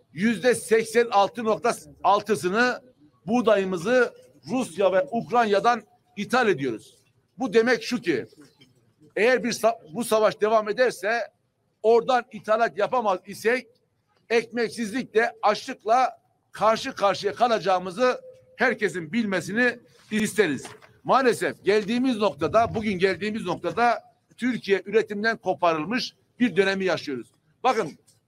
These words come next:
dün Erzurum'daydık, bugün Bayburt'tayız.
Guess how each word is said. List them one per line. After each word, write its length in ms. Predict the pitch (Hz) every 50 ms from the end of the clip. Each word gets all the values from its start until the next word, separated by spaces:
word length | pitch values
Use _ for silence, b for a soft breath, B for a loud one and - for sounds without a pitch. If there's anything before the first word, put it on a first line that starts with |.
| _ _ - - -
dün 160 | 247 254 254
Erzurum'daydık, 840 | - 240 254 233 170 226 220 214 196 202 190 185 185 196 - - -
bugün 260 | 185 185 226 247 202 175
Bayburt'tayız. 720 | 202 202 190 160 156 - - 127 113 104 - - - _